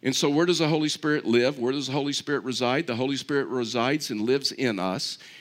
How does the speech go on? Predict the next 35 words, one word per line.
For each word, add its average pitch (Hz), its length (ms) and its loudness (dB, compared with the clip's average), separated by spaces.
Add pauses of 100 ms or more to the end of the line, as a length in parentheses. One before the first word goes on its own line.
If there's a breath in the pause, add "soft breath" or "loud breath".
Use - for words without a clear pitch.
(100)
And 127 140 0
that 139 180 2
when 127 300 -2
we, 139 320 2
when 135 160 -4
the 113 80 -6
church 160 540 -4
is 117 200 0
raptured 135 680 -2
out, 120 280 0 (360 loud breath)
the 120 100 2
Holy 160 240 2
Spirit 151 320 -2
is 120 160 -4
taken 165 380 0
away 135 340 2
from, 117 300 -6
from - 240 -6
the, 113 160 -6 (180)
from, 120 280 -4
from 120 220 -4
the 110 80 -4
planet, 156 480 0
from 131 220 -4
the 117 160 -4
earth. 123 380 0 (320 loud breath)
And 143 160 2
as 127 120 0
a 127 60 -4
result 117 480 0
of 131 120 -6
that, 117 240 0
the - 220 -6
Antichrist 135 920 -2
is 123 200 -2